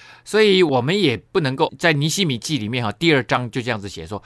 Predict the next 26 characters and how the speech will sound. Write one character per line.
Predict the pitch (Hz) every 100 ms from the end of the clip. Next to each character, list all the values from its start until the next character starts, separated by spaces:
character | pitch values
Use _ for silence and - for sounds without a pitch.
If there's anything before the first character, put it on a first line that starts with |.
| -
王 | - 147 180
派 | 220
了 | 156
军 | 143 214 214
长 | 170 175
和 | - 135
马 | 127 95
兵 | - 180 175
护 | - 214
送 | - 160 104
我， | 87 101 - _ _ _ _ _ _ _ _
我 | 104 123 151
到 | 156 165
了 | 147
河 | 139 143 196
西 | 208 180
的 | 151
省 | 139 196
长 | 170 127
那 | 170 131
里， | 107 120 - _ -
将 | 165 180
王 | 117 156
的 | 156
诏 | 147 240 214 214
书 | - 208 196